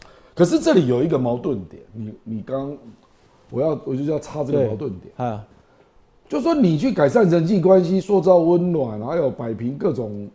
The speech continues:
Speaker 1: 矛盾哈，这个跟赖清德要选总统，这两个之间是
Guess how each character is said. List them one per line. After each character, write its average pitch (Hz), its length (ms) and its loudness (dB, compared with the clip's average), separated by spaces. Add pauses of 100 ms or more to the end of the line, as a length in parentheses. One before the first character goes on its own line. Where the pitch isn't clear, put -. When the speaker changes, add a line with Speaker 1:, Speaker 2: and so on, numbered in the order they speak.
(120)
Speaker 1:
矛 135 260 -4
盾 165 360 2
哈， 87 200 -16 (520)
这 302 120 -2
个 269 80 10
跟 247 240 8
赖 247 200 8
清 220 280 2
德 170 140 4
要 190 140 6
选 113 260 -4
总 143 240 -4
统， 127 320 -6 (960)
这 269 140 4
两 160 180 4
个 135 100 2
之 156 140 0
间 180 180 6
是 165 140 -4